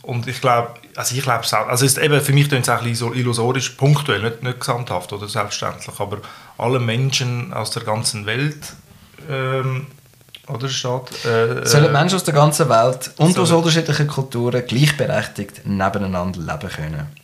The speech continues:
Speaker 1: Ja, aber, aber das, oder das kann man ja wie nicht abbre-, abbrechen, nur auf einer Stadt Zürich.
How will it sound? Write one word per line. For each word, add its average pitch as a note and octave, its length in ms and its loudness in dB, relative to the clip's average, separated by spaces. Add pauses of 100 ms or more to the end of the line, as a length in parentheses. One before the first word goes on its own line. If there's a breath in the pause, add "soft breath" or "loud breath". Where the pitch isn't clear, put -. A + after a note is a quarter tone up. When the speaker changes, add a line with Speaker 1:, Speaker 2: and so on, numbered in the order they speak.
Speaker 1:
Ja, A#2 120 0
aber, C#3 260 2 (120)
aber A#2+ 160 0
das, B2 200 -2 (160)
oder D3 200 2
das D3 160 0
kann C#3+ 120 4
man C3 80 4
ja B2+ 140 4
wie C3+ 140 2
nicht D3+ 180 0
abbre-, C3+ 380 0
abbrechen, C3 600 0
nur B2 160 -2
auf A2 120 -6
einer A2+ 100 -8
Stadt - 300 -8
Zürich. C3 320 -4